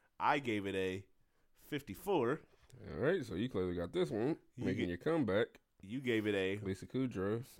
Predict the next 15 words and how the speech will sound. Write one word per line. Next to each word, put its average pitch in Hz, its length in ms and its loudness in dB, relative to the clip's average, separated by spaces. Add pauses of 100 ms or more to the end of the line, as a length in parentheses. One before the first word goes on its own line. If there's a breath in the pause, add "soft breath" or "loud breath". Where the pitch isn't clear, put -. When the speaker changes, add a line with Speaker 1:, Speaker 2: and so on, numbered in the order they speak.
(320)
Speaker 1:
Forty-three. 175 1000 4 (680 soft breath)
Uh, 160 340 4
moving 139 420 2
my 135 120 4
lead. 135 300 2
I'm 151 160 6
only 143 140 10
down 135 180 8
by 139 100 10
four 180 320 10
now, 110 340 6 (200)
Speaker 2:
<laughs> - 180 -2
Speaker 1:
which - 160 0
seems 160 400 6
like 107 240 4